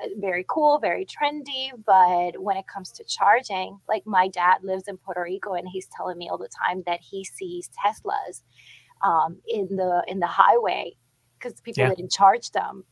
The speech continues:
Speaker 2: Yep.
Speaker 1: So that
Speaker 2: Yep.
Speaker 1: was
Speaker 2: They didn't pay attention. Yep.
Speaker 1: Yeah. Yeah.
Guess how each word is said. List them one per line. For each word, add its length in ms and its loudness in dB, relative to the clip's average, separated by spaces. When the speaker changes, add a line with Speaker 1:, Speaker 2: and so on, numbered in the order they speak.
Speaker 2:
Yep. 200 2
Speaker 1:
So 340 0
that 160 10
Speaker 2:
Yep. 40 4
Speaker 1:
was 340 -2
Speaker 2:
They 80 4
didn't 200 2
pay 120 4
attention. 480 0
Yep. 260 -2
Speaker 1:
Yeah. 40 -6
Yeah. 240 -2